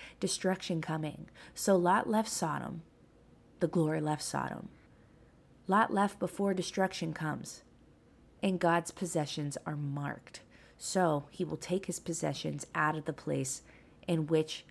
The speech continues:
must be destroyed. Amen. I pray that your confidence builds in God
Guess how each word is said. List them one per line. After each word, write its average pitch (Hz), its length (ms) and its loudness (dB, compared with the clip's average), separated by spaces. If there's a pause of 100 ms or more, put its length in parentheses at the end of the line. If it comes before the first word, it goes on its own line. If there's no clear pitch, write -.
must 156 300 -4
be 135 320 -4 (240)
destroyed. - 580 -6 (840)
Amen. 147 280 -2 (480)
I 196 100 4
pray 196 220 0
that 185 100 2
your 180 140 -2
confidence 156 500 -2
builds 143 440 -6
in 147 200 -6
God 135 400 -8